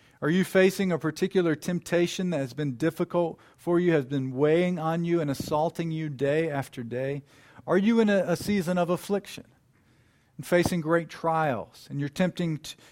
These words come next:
tempted to despair of all things? Well, know that if you are in Christ, the Lord is with you.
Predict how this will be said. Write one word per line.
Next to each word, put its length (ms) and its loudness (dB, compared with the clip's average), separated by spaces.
tempted 340 -2
to 140 -4
despair 760 0
of 220 -10
all 180 -2
things? 640 -14
Well, 100 -4
know 380 2
that 180 -2
if 200 -4
you 120 4
are 100 2
in 140 -2
Christ, 420 -4
the 80 -4
Lord 320 0
is 220 -2
with 320 -6
you. 120 -10